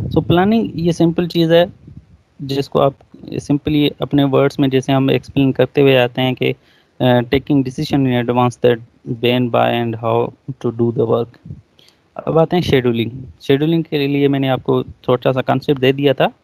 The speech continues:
कि, अ, sequence of activities, fixing sequence of activities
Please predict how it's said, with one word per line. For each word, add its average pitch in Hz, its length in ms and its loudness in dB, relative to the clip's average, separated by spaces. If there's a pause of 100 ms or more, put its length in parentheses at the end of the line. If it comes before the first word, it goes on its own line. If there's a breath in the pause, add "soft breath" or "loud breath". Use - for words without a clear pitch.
(140)
कि, 170 180 -4 (540)
अ, 131 260 0
sequence 156 580 0
of 131 120 0 (140)
activities, 123 560 -2
fixing 156 440 -4
sequence 160 360 -2
of 160 100 0
activities 170 640 -4